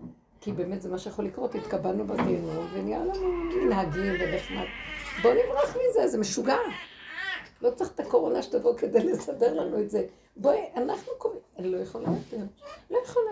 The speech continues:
יש לי מין גבוליות שהיא לא יכולה יותר להכיל, אוטיסט. אני אוטיסט. שם אני מרגישה שהוא אומר לי, "אני אוהב, אני צריך את המקום הזה", שהוא אמיתי, הוא פשוט.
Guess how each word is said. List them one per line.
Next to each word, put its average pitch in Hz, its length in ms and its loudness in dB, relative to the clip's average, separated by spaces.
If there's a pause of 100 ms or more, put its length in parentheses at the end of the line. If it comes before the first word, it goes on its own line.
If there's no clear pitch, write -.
(100)
יש - 200 -4
לי 415 60 2
מין 403 240 2
גבוליות 294 560 4
שהיא 240 400 -4
לא 466 60 4
יכולה 427 420 -2
יותר 370 200 -8
להכיל, - 380 -4
אוטיסט. - 440 0 (420)
אני 208 140 -6
אוטיסט. 185 340 -10 (1400)
שם - 220 -4
אני 254 120 0
מרגישה 202 480 -6
שהוא 185 320 -10 (100)
אומר 170 260 -8
לי, 180 180 -10
"אני 160 240 -6
אוהב, 151 200 -4 (140)
אני 160 140 -4
צריך - 400 -12
את - 60 -18
המקום 160 400 -12
הזה", 147 220 -10
שהוא 311 220 -12
אמיתי, 302 280 -8
הוא - 140 -6
פשוט. 151 420 -10